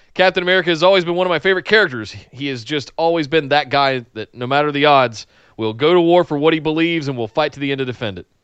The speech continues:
Mm, love him. Love Cap for that. With, uh, with Cap, there is always hope, and you can never give up on that. Just one of the all-time great characters.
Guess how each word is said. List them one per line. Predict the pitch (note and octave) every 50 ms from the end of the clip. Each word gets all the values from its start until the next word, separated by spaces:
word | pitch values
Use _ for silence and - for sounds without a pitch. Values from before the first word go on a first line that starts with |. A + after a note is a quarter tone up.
| _ _ _ _
Mm, | - F#4+ G4 G4 G4+ G4+ G4+ G4+ G#4 G#4+ G#4+ A4+
love | A4+ - E4 D4
him. | C4+ A3 E3 - _ _ _
Love | - F3 G3+ G#3 F3+ -
Cap | - - D#3 C#3 - _
for | - A#2+
that. | A2+ G#2+ G2+ - - _ _ _ _ _ _ _ _ _ -
With, | C#3+ D3 D3+ D3 D3
uh, | D#3+ D#3 D#3 D#3 D#3 D3+
with | D3+ D3 C3
Cap, | - G#3 G#3 A3 G#3+ G3+ F3+
there | F3+ E3
is | D#3+ D3+
always | F3+ G3 F#3+ F#3+ F#3 E3
hope, | F#3+ G3+ G#3 G#3 G3+ _ _
and | - B2
you | A#2 A2+
can | - A2+ A2 A#2
never | C3 C#3 C#3 C#3
give | C3 C3+ C3+ B2+
up | C3 B2+ B2
on | C3 B2+ B2+ A#2+
that. | A#2 A#2 G#2+
Just | A2+ A2 G#2+ -
one | B2+ A#2
of | A2
the | A2+
all-time | A#2+ B2+ B2 - C3+ B2 A2+
great | A2 B2 A#2 G#2
characters. | - B2 A2 G2 - F#2 F2 - - -